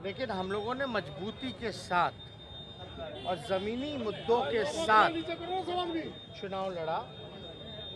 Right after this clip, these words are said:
चाहे बेरोजगारी का मामला हो, महंगाई का मामला हो,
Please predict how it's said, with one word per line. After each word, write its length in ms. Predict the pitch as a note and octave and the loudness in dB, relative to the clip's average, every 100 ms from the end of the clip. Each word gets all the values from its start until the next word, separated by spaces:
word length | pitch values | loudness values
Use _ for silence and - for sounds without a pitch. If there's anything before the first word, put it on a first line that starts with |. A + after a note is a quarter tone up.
| - - - | -10 -8 -2
चाहे 180 | E3 D#3+ | -2 -2
बेरोजगारी 600 | E3 E3 D#3+ E3 D#3+ - | -4 -4 -4 -2 -2 -2
का 140 | F3+ | -2
मामला 340 | D3+ D3 D3 | -2 -2 -2
हो, 220 | C#3+ C#3 D3+ | -2 -2 -6
महंगाई 440 | C#3+ C#3+ C#3+ E3 | -6 -6 -2 -2
का 220 | F#3+ D#3+ | -2 -2
मामला 260 | A3+ D4+ D4+ | -2 0 0
हो, 160 | - | 2